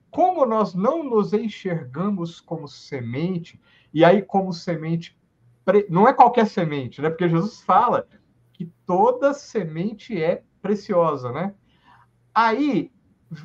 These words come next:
eu acho que vem um segundo erro. O primeiro é banalizar, é a gente tratar, é, e no-, tratar a vida e nos tratar como algo banal. Isso é bem perigoso, né? Numa sociedade moderna, eu acho que a gente vem exercitando isso,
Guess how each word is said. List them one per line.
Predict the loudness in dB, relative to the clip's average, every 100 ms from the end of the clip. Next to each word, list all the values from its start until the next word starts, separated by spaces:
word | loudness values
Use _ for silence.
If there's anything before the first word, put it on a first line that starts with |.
| 0
eu | 2 8
acho | 6 6 -2
que | -2
vem | 0 -2
um | -4
segundo | -8 -8 -6 -2
erro. | -2 -2
O | -4
primeiro | -2 2 2 2
é |
banalizar, | 2 2 2 -2 0 2 2 -4 _ _ _
é | -4
a |
gente | -2 -2
tratar, | 0 0 0 2 2 2 -2 _ _ _ _ -8
é, | -6 -2
e |
no-, | 2 4 4 4
tratar | 0 2 0 2
a | -2
vida | -6 -10 -6
e | -6
nos | 0 4 4 2
tratar | -6 -6 -2 -2 -2 -10
como | -6 -4
algo | -4 -6 -2
banal. | -2 0 -2 -2 -6 _ _ _ _ _ _ _
Isso | -10 -8
é | -8
bem | -4 -4
perigoso, | -4 -6 -4 -4 -4 -8
né? | -10
Numa | -6 -8
sociedade | -8 -10 -6 -2 -4 -4
moderna, | -10 -4 -2 -2
eu | 0
acho | 0 0
que |
a | -6
gente | -6 -6
vem | -8 -8
exercitando | -8 -10 -14 -20 -14 -12 -12 -14
isso, | -16 -16 -20